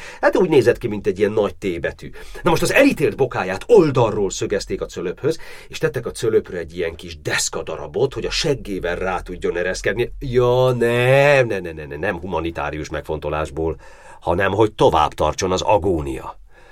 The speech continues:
Ott a véres cölöp tövében térdre borultam, megtéptem a ruhámat, és megbántam, amit tettem.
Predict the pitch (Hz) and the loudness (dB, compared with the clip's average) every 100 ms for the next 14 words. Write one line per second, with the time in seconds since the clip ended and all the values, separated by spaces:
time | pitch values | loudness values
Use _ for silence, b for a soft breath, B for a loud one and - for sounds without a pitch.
0 | b b b b b b b b b - | b b b b b b b b b -2
1 | 123 - 85 78 113 104 73 71 - - | 0 0 0 2 2 2 0 -4 -6 -4
2 | 80 82 - 92 82 82 78 76 65 95 | -4 -6 -8 -8 -4 -4 -4 -6 -6 -6
3 | 90 90 101 98 101 104 - 110 117 101 | -6 -6 -6 -4 -2 -4 0 0 0 -6
4 | B B B B - 90 - - 82 - | B B B B -4 -4 0 0 0 0
5 | 82 90 85 107 98 98 98 78 95 92 | -2 -2 -2 -2 -2 -4 -6 -6 -6 -6
6 | 85 80 73 87 71 71 - - 78 - | -6 -8 -8 -8 -8 -8 -12 -10 -10 -10
7 | - 85 80 | -8 -6 -4